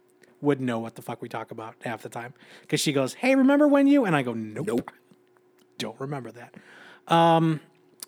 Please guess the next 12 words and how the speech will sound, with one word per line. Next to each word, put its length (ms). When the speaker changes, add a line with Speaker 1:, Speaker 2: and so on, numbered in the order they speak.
Speaker 1:
so 640
I 200
even 180
got 180
a 40
little 280
bit 180
of 200
that, 260
like, 360
Inglourious 480
Basterds 760